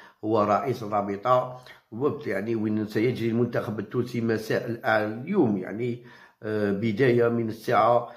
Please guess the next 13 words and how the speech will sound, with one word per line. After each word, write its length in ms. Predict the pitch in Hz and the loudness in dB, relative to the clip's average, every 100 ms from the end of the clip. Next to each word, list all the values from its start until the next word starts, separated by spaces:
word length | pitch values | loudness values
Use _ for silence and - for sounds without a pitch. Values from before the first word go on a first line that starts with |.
| - _ | -20 _
السادسة 560 | - - 135 117 110 120 | -18 -4 -2 -2 -2 -2
مساء 440 | 113 107 - - | -2 -4 -2 -2
حصة 320 | - 156 - 110 | 0 -4 0 -2
تدريبية 680 | - 104 104 107 120 110 - | -2 -4 -4 2 4 2 -2
استعداد 560 | - 117 98 117 113 | -4 -2 2 2 2
للقاء 540 | 113 107 110 - 117 107 | 0 -4 -2 2 0 2
الودي، 380 | 120 127 127 | -2 -2 -2
والذي 560 | 117 113 123 120 120 120 - - | -2 0 0 0 -2 -4 -12 -20
سوف 340 | - 147 123 120 117 117 - - _ _ _ _ _ _ _ _ - | -2 0 2 8 8 6 0 -14 _ _ _ _ _ _ _ _ -2
يجمع 420 | 151 139 135 120 | 0 2 4 4
بالخضر 680 | 117 127 - 208 - - - _ _ _ _ _ _ _ _ _ _ _ 135 | 6 0 4 4 4 -4 -16 _ _ _ _ _ _ _ _ _ _ _ 0
يوم 180 | 139 127 | 2 2
الثلاثاء 840 | - 131 120 117 139 135 - | 0 4 6 6 4 2 0